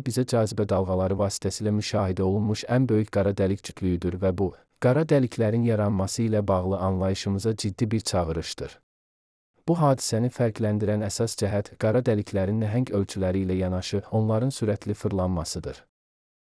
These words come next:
Portsmouth Universitetindən Dara Charlie Hoy qeyd edir ki, bu qara dəliklər çox sürətlə, hətta Einstein'in nisbilik nəzəriyyəsi ilə icazə verilən həddə qədər fırlanır.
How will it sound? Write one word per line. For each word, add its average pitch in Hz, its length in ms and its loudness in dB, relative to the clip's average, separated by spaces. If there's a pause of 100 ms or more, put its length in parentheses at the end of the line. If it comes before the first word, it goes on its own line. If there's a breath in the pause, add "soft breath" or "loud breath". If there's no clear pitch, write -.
(200)
Portsmouth 160 460 2
Universitetindən 117 840 2
Dara 117 300 2
Charlie 110 340 0
Hoy 107 240 2
qeyd 104 220 0
edir 98 240 0
ki, 110 140 -2 (120)
bu 127 60 2
qara 113 240 4
dəliklər 101 480 0
çox - 320 -4
sürətlə, 104 380 0 (100)
hətta 135 260 -2
Einstein'in 110 580 0
nisbilik 113 440 -2
nəzəriyyəsi 98 640 0
ilə 104 160 0
icazə 98 340 0
verilən 101 400 0
həddə 104 320 -2
qədər 98 240 2
fırlanır. 80 560 -4